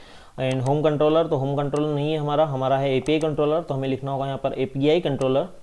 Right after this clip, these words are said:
तो यहाँ पर हम लिखते हैं एपीआई कंट्रोलर, then यहाँ पर colon colon class लिखते हैं और उसके बाद यहाँ पर आपको लिखना होता है method का नाम, कि कौन सी method आपको call करना है। तो हम यहाँ पे call करेंगे test API method, तो इसे हम करते हैं copy, then यहाँ पे हम करेंगे paste।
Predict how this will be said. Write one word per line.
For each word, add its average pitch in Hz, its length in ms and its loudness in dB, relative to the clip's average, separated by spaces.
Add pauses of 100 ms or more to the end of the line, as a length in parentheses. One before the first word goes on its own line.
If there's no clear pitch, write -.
तो 127 60 -8
यहाँ 127 120 -8
पर 127 80 -4
हम 127 100 -4
लिखते 123 200 -8
हैं 123 80 -8
एपीआई 147 220 -4
कंट्रोलर, 156 420 0 (520)
then 131 300 2
यहाँ 131 120 0
पर 156 160 4
colon 147 320 4
colon 151 240 2
class 147 320 4
लिखते 170 220 -2
हैं 175 120 0
और 151 100 2
उसके 143 200 -2
बाद 143 200 4
यहाँ 139 120 -2
पर 143 120 2
आपको 143 180 2
लिखना 139 240 -2
होता 135 140 2
है 170 80 2
method 127 280 -2
का 156 100 -2
नाम, 117 260 -4
कि 135 140 -6
कौन 139 200 -4
सी 156 120 -4
method 135 220 -2
आपको 135 220 0
call 131 240 0
करना 120 240 -4
है। 117 100 -10
तो 123 80 -10
हम 127 60 -6
यहाँ 123 140 -6
पे 135 80 -2
call 139 220 0
करेंगे 147 260 -2
test 151 260 -4
API 160 220 0
method, 165 300 -4 (680)
तो 135 60 -4
इसे 127 140 -6
हम 127 60 -4
करते 127 200 -2
हैं 123 80 -6
copy, 165 360 2 (280)
then 123 240 -4
यहाँ 120 140 -8
पे 131 100 -6
हम 127 80 -6
करेंगे 117 300 -4
paste। - 420 -8